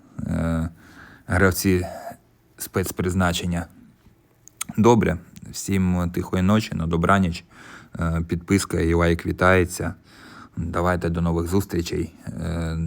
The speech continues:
завтра будемо трошки воювати, але відео буде в четверг.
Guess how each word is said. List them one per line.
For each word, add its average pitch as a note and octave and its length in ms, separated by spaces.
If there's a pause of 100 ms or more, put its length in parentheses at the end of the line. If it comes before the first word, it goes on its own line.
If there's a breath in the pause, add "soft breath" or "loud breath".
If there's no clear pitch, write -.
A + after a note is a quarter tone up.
(340)
завтра E2+ 760 (1000 loud breath)
будемо E2+ 400
трошки E2+ 360
воювати, F2+ 720
але E2 260
відео E2+ 360
буде E2 600
в - 380
четверг. - 840